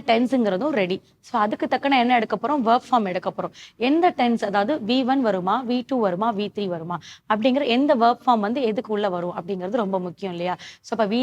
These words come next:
த்ரீங்கிறது வி டூக்குள்ளார வருமா, இல்ல வி டூ வந்து நமக்கு இந்த ரூல்ல வருமா அப்படிங்கிறத பர்ஃபெக்ஷனலா ஃபர்ஸ்ட்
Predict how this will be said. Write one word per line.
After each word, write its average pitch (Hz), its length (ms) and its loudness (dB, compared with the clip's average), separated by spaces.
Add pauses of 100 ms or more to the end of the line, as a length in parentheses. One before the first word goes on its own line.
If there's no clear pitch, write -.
(140)
த்ரீங்கிறது 269 420 0 (140)
வி 262 60 2 (120)
டூக்குள்ளார 196 400 0
வருமா, 170 320 -6
இல்ல 202 180 -2
வி 233 80 0 (140)
டூ 262 80 0 (120)
வந்து 214 220 -2
நமக்கு 208 260 -4
இந்த 185 160 -4
ரூல்ல 214 280 -2
வருமா 170 220 -6 (100)
அப்படிங்கிறத 196 560 -4
பர்ஃபெக்ஷனலா 220 560 -2
ஃபர்ஸ்ட் 208 200 -4